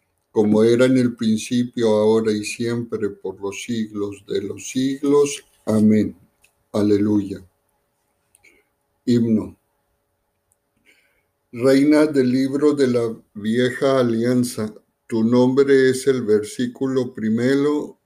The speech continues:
de consuelo, promesa y esperanza. Doncella que en tu vientre a Dios tendrías,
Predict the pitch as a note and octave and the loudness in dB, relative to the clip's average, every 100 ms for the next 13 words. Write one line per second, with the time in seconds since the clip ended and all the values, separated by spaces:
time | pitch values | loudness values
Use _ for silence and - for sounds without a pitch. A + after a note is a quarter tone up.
0 | _ G#2+ G#2 G#2 - G#2 G2+ - A#2+ A#2+ | _ -6 0 0 0 -4 -4 -2 0 0
1 | A#2+ B2+ C3+ _ _ _ G#2 G#2 G#2+ B2 | 0 -2 -4 _ _ _ -2 0 2 0
2 | B2+ - B2+ B2+ - G2+ G2+ - G#2 G#2 | -2 -4 -6 -6 -8 -4 -4 -2 -2 -2
3 | G2+ F#2+ - - _ _ _ _ _ _ | -4 -8 -12 -20 _ _ _ _ _ _
4 | _ _ _ _ _ _ - G#2+ A#2+ A2+ | _ _ _ _ _ _ -6 0 2 0
5 | A2 C#3 C3+ C#3+ D#3 D3 C3+ B2 A#2+ A2 | 0 2 2 2 -2 -2 -2 0 -2 -6
6 | A2+ A2 A#2 B2 B2 B2 C3 B2+ C3 B2 | -8 -8 -4 -2 -2 -4 -6 -6 -4 -6
7 | - _ A2 A2 G#2 A2 A2 G#2+ - A2+ | -12 _ -4 -4 -2 -2 -2 -2 -6 -4
8 | A2 A2 A2+ A2+ G#2+ G#2 - | -4 -4 -4 -4 -6 -8 -16